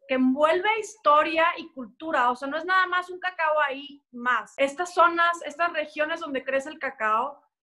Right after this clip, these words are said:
es donde vivían, eh, los antiguos olmecas, donde empiezan las culturas mesoamericanas, la madre de las culturas, los olmecas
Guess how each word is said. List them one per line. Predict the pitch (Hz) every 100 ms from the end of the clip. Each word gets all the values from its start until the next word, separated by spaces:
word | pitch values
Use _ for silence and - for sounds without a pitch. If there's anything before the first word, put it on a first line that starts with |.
| -
es | 254 262 - -
donde | 269 311 311
vivían, | 254 240 262 294 320 330 - -
eh, | 247 240 226
los | 240 240
antiguos | 247 254 269 330 330
olmecas, | 254 247 269 294 - -
donde | 262 262
empiezan | 254 - 285 294 339
las | 330 320
culturas | 277 226 277 302
mesoamericanas, | 302 294 233 233 226 233 247 269
la | 247
madre | 240 262
de | 294
las | 285
culturas, | - 247 277 285 285
los | 254
olmecas | 226 226 247 240 269 -